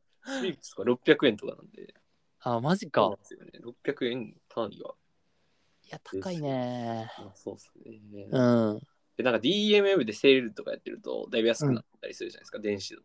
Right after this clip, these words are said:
Speaker 1: たら。
Speaker 2: あー、そうなんや。
Speaker 1: まあ、電子とかも結構買っちゃうようになったな。
Speaker 2: へー、あー、それはすごいね。
Speaker 1: そうなんですよね。で、それ結構変わったところかも。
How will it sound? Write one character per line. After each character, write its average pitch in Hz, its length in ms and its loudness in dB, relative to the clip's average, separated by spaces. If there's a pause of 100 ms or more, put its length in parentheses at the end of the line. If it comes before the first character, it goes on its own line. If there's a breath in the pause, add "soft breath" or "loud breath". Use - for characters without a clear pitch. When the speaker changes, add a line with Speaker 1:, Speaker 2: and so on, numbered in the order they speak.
Speaker 1:
た - 80 -10
ら。 - 100 -10
Speaker 2:
あ 139 420 10
ー、 - 20 -4
そ 160 160 -2
う - 20 0
な 117 120 0
ん - 20 0
や。 101 180 -4
Speaker 1:
ま 101 80 -10
あ、 - 40 -10
電 156 260 4
子 - 100 -8
と 113 80 -12
か - 100 -12
も - 160 -14
結 - 260 -16
構 - 100 -16
買 - 160 -20
っ - 100 -20
ち - 140 -8
ゃ - 20 -2
う 104 60 -2
よ 104 80 -6
う - 40 -16
に - 40 -20
な - 80 -20
っ - 80 -20
た - 80 -20
な。 - 140 -20 (600)
Speaker 2:
へ 135 760 2
ー、 131 40 0
あ 117 180 0
ー、 - 20 -12
そ - 180 -10
れ 160 80 -4
は 165 100 -4
す - 180 -2
ご 165 180 6
い 135 60 10
ね。 107 100 6 (1300)
Speaker 1:
そ 170 100 6
う 135 40 8
な 107 40 2
ん 107 40 -4
で 98 60 -14
す 95 40 -12
よ - 0 -
ね。 95 80 -10
で、 98 280 -2 (200)
そ - 120 4
れ 233 60 4
結 214 140 0
構 - 160 -8
変 123 80 8
わ 107 80 8
っ - 20 -18
た - 80 -20
と 85 80 -14
こ 82 60 -8
ろ 80 80 -8
か - 60 -14
も。 - 60 -18